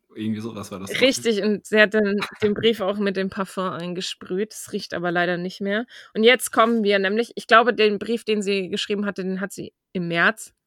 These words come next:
Speaker 2: geschrieben. Wir sind also jetzt am dreiundzwanzigsten April zweitausendvier. Also einen Monat später. Sogar die Uhrzeit.
Speaker 1: Sechzehn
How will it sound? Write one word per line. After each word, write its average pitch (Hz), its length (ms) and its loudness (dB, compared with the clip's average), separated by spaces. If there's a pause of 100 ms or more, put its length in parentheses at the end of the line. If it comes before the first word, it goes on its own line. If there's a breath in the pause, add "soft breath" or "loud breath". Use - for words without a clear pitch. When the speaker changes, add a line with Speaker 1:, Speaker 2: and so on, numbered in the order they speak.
(540)
Speaker 2:
geschrieben. 220 580 0
Wir 185 120 2
sind 220 180 2
also 208 180 4
jetzt 226 380 0
am 208 100 4
dreiundzwanzigsten 247 720 2
April 208 320 2
zweitausendvier. 185 920 -2 (280)
Also 170 360 2 (260)
einen 190 220 4
Monat 185 280 0
später. 202 380 -2 (420)
Sogar 302 240 4
die 302 120 2
Uhrzeit. 349 440 4
Speaker 1:
Sechzehn - 800 -14